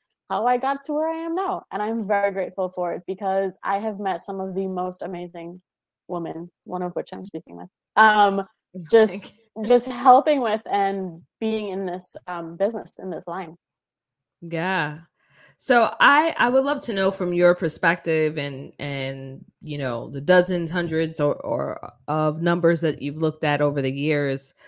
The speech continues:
Speaker 2: what are some of the misconceptions that you think that happens for some of us as business owners when it comes to getting organized and knowing our numbers? Like, why do we,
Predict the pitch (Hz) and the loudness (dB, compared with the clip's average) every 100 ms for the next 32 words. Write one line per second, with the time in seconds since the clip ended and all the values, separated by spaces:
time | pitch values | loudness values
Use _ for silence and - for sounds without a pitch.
0 | - - _ 180 220 240 247 220 202 196 | -20 -20 _ 0 2 2 -2 -2 0 0
1 | 185 180 - 180 160 165 165 170 160 156 | 0 -2 -4 -10 -4 -4 -6 -10 -10 -8
2 | 139 147 - 156 147 - _ 135 143 147 | -8 -10 -8 -10 -10 -18 _ -8 -4 -4
3 | 143 143 139 139 - 147 135 - 147 143 | -4 -6 -12 -14 -12 -8 -8 -8 -8 -8
4 | 139 135 131 127 131 147 139 139 139 131 | -6 -8 -6 -10 -4 -4 -4 -8 -8 -8
5 | 123 127 147 135 123 - 151 151 - 135 | -8 -8 -8 -8 -10 -6 -6 -6 -4 -4
6 | 127 - - _ _ 156 151 123 - 135 | -4 -8 -20 _ _ -2 -2 -4 -2 -2
7 | 135 123 113 113 117 110 110 110 110 107 | -2 -2 -4 -4 -8 -12 -10 -8 -8 -10
8 | 98 95 - 104 - 113 104 - _ _ | -10 -12 -12 -12 -6 -4 -6 -12 _ _
9 | - 151 156 160 160 151 131 117 | -4 4 6 6 4 0 -2 -4